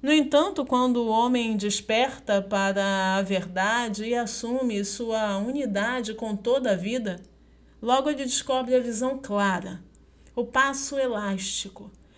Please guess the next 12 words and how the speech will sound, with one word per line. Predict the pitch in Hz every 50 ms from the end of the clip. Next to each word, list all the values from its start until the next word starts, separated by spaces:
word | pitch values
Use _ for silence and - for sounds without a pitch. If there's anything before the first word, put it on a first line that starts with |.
| - - -
o | 247 240
vigor | 208 233 247 202 202 233 254 269 254 254
da | 233 254 254
juventude. | 247 240 254 226 254 247 233 - - 214 220 226 226 196 170 - - - - - - - - - - - - - -
Ele | 262 269 294 262
descobre | 247 269 247 - - - 240 247 262 269 247 208 202 196 190 196 196
a | - 247 254
fonte | - - - - 254 269 302 311 302 302 254
de | 214 247 247
todo | 247 - - 262 285 311 311 320
o | 311
poder. | - 311 294 208 196 190 202 196 - -